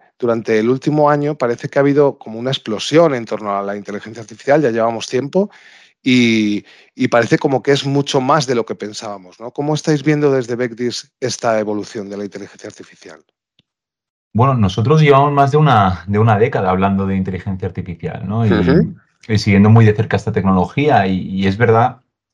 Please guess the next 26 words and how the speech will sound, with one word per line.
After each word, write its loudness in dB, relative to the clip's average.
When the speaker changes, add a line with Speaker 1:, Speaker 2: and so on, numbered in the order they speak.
Speaker 2:
que 0
ya 2
viene 0
aplicándose -2
a -4
muchos -4
procesos -6
desde -2
hace -4
años. -2
Eh, -8
el -2
mundo 4
que -2
vivimos 0
hoy 0
está -2
en -2
gran 4
medida 0
impulsado -4
por, -6
por -6
la -4
I 2
A. -4